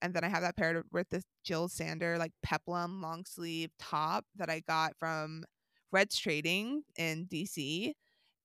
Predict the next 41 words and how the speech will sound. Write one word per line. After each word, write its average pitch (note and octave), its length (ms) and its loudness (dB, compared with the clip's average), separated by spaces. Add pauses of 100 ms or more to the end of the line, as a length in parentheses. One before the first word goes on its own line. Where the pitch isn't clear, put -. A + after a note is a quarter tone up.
(140)
And A3 120 6
it's, A3 140 0
like, B3 200 6
a A3+ 60 10
little G3+ 320 6
more, E4+ 380 2
like, A#3+ 160 4
I F#3+ 40 8
don't G#3 140 6
really D4 160 2
go F3+ 200 6
for G3 220 -2
navy E3+ 340 0
that G#3+ 180 2
often. B3+ 800 0 (220)
It, A3+ 140 4
it's C4+ 120 2
kind A#3+ 200 4
of, C4+ 80 2
like, E4+ 140 2
really F#3+ 220 2
out E3 100 6
of E3 40 -4
my E3+ 100 0
comfort F#3 340 -6
zone, A#3+ 300 -2
but G3+ 120 2
I F3 100 6
liked E3+ 440 0
it G#3+ 320 0 (140)
with, F#3+ 320 -2
not D4 120 2
my C4 100 2
comfort E3+ 280 -4
zone, D3 140 -10
it's F#3 80 -8
just, A3+ 160 -2
like, G3+ 140 0
out D#3+ 120 6
of E3+ 100 -4
thing, E3 200 -2